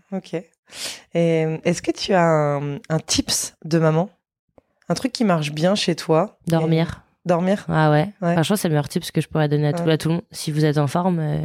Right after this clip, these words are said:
Speaker 2: si t'es reposé, en fait, je trouve que, de toute façon, tu le vois. Dès que tu dors pas bien,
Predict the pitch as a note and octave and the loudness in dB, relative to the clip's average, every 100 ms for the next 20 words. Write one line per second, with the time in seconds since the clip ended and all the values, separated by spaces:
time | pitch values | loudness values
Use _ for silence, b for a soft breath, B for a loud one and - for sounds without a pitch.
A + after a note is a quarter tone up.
0 | D#3+ D#3 - _ - - D#3+ D#3 D#3 D#3+ | -6 -10 -16 _ -14 -4 0 2 2 2
1 | D#3 G3 E3 - F3 E3 D3+ - D3 - | 2 2 0 -4 -6 -4 -4 -6 -6 -6
2 | - F3+ C4+ A#3+ F3+ F3 B3 B3 B B | -2 0 0 0 0 2 2 -2 B B
3 | B B G3+ G#3+ - G3 G#3+ - F#3 E3+ | B B -2 -2 0 0 0 0 0 2
4 | G#3 | 0